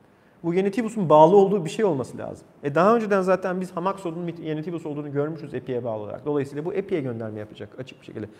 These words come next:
Anlam olarak da hissettiriyor kendini. Çünkü arabaların ve yük hayvanların üzerinde demek çok mantıklı. Böylelikle Ksenofon'dan bir parçayı okuduk.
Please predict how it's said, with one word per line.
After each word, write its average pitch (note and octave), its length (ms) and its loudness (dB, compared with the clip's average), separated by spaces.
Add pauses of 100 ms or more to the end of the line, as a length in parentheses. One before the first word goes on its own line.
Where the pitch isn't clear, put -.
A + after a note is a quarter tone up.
(180)
Anlam F#3+ 280 0
olarak A#3 280 0
da F#3 40 -4
hissettiriyor C3 440 -10
kendini. D3+ 300 -12
Çünkü E3 200 -10
arabaların D#3+ 500 -4
ve F#3 180 -6
yük F3 160 -8
hayvanların E3 400 -6
üzerinde D#3+ 340 -4
demek F3 200 -8
çok F3 180 -12
mantıklı. - 380 -14 (2500)
Böylelikle G#3 400 6
Ksenofon'dan F#3+ 680 2
bir F#3+ 60 -2
parçayı F#3+ 400 2
okuduk. - 400 -4